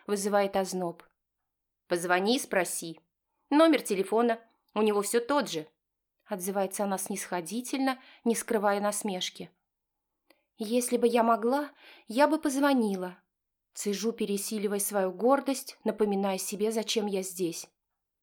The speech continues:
«Странно. Все вроде могут», натуральным образом издевается долговская сестрица,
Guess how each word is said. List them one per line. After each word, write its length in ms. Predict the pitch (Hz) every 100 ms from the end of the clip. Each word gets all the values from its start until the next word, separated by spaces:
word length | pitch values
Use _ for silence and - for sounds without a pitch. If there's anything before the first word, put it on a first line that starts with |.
| _ _ _
«Странно. 640 | - - 214 190 190 190 190 _ _ _ -
Все 340 | - 226 240
вроде 320 | 240 233 214
могут», 480 | 233 226 - 156 - _ _ _ -
натуральным 640 | 214 208 202 190 185 190
образом 440 | 208 220 214 202 -
издевается 580 | 196 196 190 185 -
долговская 640 | 175 190 185 190 190 - 196
сестрица, 720 | 208 214 - 214 185 -